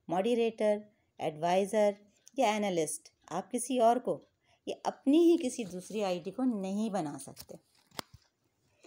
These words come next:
आप में से कई अफराद ने अपने पेज को क्लासिक पेज में कन्वर्ट करने के लिए ऑप्शन भी तलाश किया होगा, मगर Facebook ने अपने ऐप में कोई भी ऑप्शन नहीं दिया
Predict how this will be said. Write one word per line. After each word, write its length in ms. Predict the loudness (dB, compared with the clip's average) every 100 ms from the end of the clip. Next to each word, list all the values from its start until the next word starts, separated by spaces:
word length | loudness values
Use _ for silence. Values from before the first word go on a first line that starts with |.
| -20 _ -4
आप 120 | 0
में 120 | 0
से 120 | 0
कई 220 | 0 4 4
अफराद 440 | 4 4 4 4
ने 180 | 0 -2 -2 -4
अपने 280 | -6 -8 -6
पेज 300 | -4 -4 -4
को 220 | -2 -2 -2
क्लासिक 440 | 0 0 2 -4 -4
पेज 300 | -6 -6 -6
में 120 | -8 -4
कन्वर्ट 380 | -2 0 0
करने 280 | 0 -4 -4
के 140 | -6 -8
लिए 260 | -4 -6 -6 _ -20 _ 2
ऑप्शन 380 | 2 2 0 0
भी 100 | 0
तलाश 360 | 0 -2 -4 -4
किया 280 | -2 -2 -4 -6
होगा, 300 | -6 -6 -14 -18 _ _ _ _ _ _ _ _ _ _ _
मगर 180 | -6 -6 -6
Facebook 600 | -2 2 2 2 -2 -2
ने 180 | -4 0
अपने 420 | 0 -2 -6 -6 -4 -6 -12 _ _ 0
ऐप 320 | 4 4 2 -6
में 280 | -6 -6 -10 _ _
कोई 320 | 0 0 0
भी 160 | 0 2
ऑप्शन 320 | 0 -2 -6
नहीं 280 | -2 -4 -4
दिया 260 | -6 -10